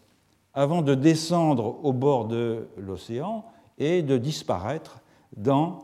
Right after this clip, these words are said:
la Mamacocha, la grande étendue d'eau. Dans le cycle de circulation,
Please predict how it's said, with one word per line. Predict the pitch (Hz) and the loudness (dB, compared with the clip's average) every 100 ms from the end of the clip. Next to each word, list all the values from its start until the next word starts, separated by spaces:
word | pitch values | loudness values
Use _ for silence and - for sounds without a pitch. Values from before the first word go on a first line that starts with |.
| - - | -14 -6
la | 113 127 143 - - | -4 -4 -6 -12 -4
Mamacocha, | 127 143 127 98 - - - - | 0 0 0 -4 -12 -18 -20 -18
la | |
grande | 78 98 117 | -10 -6 -4
étendue | 95 104 92 80 | -6 -8 -10 -12
d'eau. | 76 - _ _ _ _ _ _ _ - - - _ _ - | -16 -20 _ _ _ _ _ _ _ -20 -20 -20 _ _ -10
Dans | 110 202 240 | 4 6 8
le | 185 | 6
cycle | 175 - 202 190 151 | 4 0 -4 0 -2
de | 117 117 110 107 | 0 0 0 -2
circulation, | - 127 - 120 101 101 - 123 120 107 | -6 -8 -4 -4 -4 -8 -8 -6 -4 -8